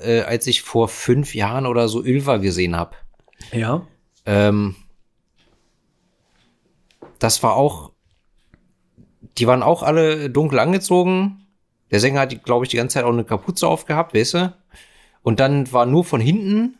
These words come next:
Speaker 1: also, ja, von, nur von hinten kam Licht. Ich weiß nicht, ob auch Nebel war auf der Bühne, aber auf jeden Fall war die ganze Zeit so eine, so eine, so eine Lasershow irgendwie so im Hintergrund, so Animationen oder so, so.
Speaker 2: Mhm.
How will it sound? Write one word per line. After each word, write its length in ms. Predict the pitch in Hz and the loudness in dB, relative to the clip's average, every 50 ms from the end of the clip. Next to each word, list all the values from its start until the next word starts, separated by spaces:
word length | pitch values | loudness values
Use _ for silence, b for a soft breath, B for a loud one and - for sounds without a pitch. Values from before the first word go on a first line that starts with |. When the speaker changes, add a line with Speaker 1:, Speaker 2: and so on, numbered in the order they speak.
| _ - | _ 0
Speaker 1:
also, 200 | - 127 135 143 107 110 - - _ _ _ _ | 2 2 2 0 -2 -6 -14 -18 _ _ _ _
ja, 340 | - 143 151 131 104 - - _ _ | 0 2 2 2 0 -4 -8 _ _
von, 380 | - - 139 127 131 - - - | -6 -4 -4 -4 -6 -8 -12 -4
nur 180 | - 165 175 202 | 0 2 2 2
von 120 | 196 175 | 2 0
hinten 400 | 135 127 175 226 - 202 202 196 - | 0 0 0 0 -2 -4 -6 -6 -4
kam 220 | - 180 190 190 | -2 0 0 0
Licht. 480 | 185 185 220 233 - - - - - _ _ _ _ _ _ _ _ _ _ _ _ _ _ _ _ | 2 0 0 -2 -4 -8 -12 -14 -20 _ _ _ _ _ _ _ _ _ _ _ _ _ _ _ _
Ich 140 | - - - | -10 -4 0
weiß 180 | 123 139 170 | 2 2 2
nicht, 120 | - 156 151 | 2 0 0
ob 80 | 123 127 | 0 0
auch 140 | 123 - - | 0 0 2
Nebel 320 | 127 123 156 180 190 170 | 2 4 4 4 2 2
war 80 | 165 165 | 2 2
auf 140 | 165 165 | 0 0
der 140 | - - 160 | 0 -2 -2
Bühne, 280 | 143 139 165 170 175 165 | -2 -2 -2 0 0 0
aber 180 | 139 131 135 | 2 2 2
auf 140 | 131 127 - | 0 0 0
jeden 120 | 139 143 147 | 0 0 0
Fall 220 | - 151 147 139 127 | 0 0 0 2 2
war 120 | 131 135 | 0 0
die 80 | 135 131 | 2 0
ganze 220 | 135 143 151 160 - | -2 -2 -2 -4 -4
Zeit 220 | - 156 139 143 | -2 -2 -2 -2
so 80 | - 143 | 0 0
eine, 260 | 139 139 135 131 131 B B B B B B | 0 0 0 -2 -4 B B B B B B
so 140 | B - 127 | B 0 0
eine, 120 | 139 135 | 0 0
so 100 | 113 117 | 0 0
eine 120 | 131 131 | 2 2
Lasershow 800 | 120 113 113 120 147 151 170 151 131 - - - 113 101 104 98 | 4 4 4 2 2 2 0 0 -2 -2 0 2 2 2 2 2
irgendwie 280 | 92 98 98 95 95 104 | 0 -2 -2 -2 -4 -6
so 100 | 90 - | -6 -6
im 100 | 107 104 | -4 -2
Hintergrund, 600 | 95 120 135 135 139 107 90 85 92 90 85 - | -2 0 0 2 0 0 0 0 -2 -2 -2 -2
so 100 | - 101 | -4 -4
Animationen 760 | - 107 113 110 104 101 92 - - 123 120 123 123 113 104 | -4 -2 -2 -2 -2 -4 -4 -4 0 0 2 2 0 0 -2
oder 200 | 107 101 101 98 | -2 0 0 0
so, 240 | 90 98 95 92 90 | 0 -2 -2 0 0
so. 100 | 135 135 | 2 2
Speaker 2:
Mhm. 220 | 139 139 139 151 | 2 2 0 -2